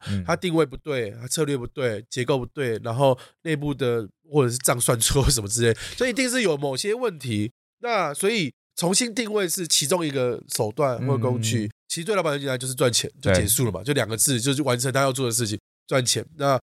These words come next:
Speaker 2: 我们再去说，那怎么让他赚钱？那我要做什么？你就算做社会公益，也是为了让品牌形象好转，赚钱，就最后都还是在赚钱。
Speaker 1: 那你，
Speaker 2: 你没有赚钱，
Speaker 1: 你拆的这个路径，
Speaker 2: 什么意义都没有啊。
Speaker 1: 就是比如说，好，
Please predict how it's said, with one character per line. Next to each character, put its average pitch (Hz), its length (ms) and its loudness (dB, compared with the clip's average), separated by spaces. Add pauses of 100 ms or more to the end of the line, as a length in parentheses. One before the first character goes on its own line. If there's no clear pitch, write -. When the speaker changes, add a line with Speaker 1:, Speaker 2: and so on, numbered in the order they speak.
Speaker 2:
我 139 100 -10
们 131 120 -2
再 143 80 2
去 151 60 0
说， 147 240 -2
那 151 100 0
怎 147 140 -4
么 117 60 -2
让 123 120 4
他 127 80 0
赚 127 220 0
钱？ - 240 -4
那 135 100 0
我 127 80 0
要 120 60 2
做 135 160 0
什 123 160 0
么？ - 60 -12 (560)
你 135 100 -8
就 170 160 -4
算 165 180 2
做 160 140 -4
社 156 240 0
会 147 100 0
公 131 220 -2
益， 139 60 2
也 113 100 2
是 131 180 0
为 139 220 0
了 120 100 0
让 131 200 0
品 120 120 -6
牌 113 320 0
形 117 220 -2
象 131 120 2
好 117 180 0
转， 120 200 -4
赚 120 200 0
钱， - 200 0 (220)
就 160 80 -6
最 208 240 -2
后 185 260 -2 (480)
都 147 120 -4
还 135 100 2
是 110 60 -4
在 127 80 2
赚 120 180 -2
钱。 175 80 2
Speaker 1:
那 - 20 0
你， 151 100 0
Speaker 2:
你 123 60 0
没 143 60 2
有 147 60 0
赚 165 120 2
钱， 143 120 2
Speaker 1:
你 - 40 0
拆 165 160 2
的 165 140 0
这 147 100 0
个 131 120 4
路 139 180 2
径， 113 60 -2
Speaker 2:
什 120 60 0
么 123 40 0
意 - 0 -
义 - 0 -
都 - 0 -
没 110 40 -2
有 - 20 -2
啊。 - 20 -2
Speaker 1:
就 110 100 0
是 113 80 4
比 101 80 0
如 98 60 2
说， 104 240 4
好， 90 260 0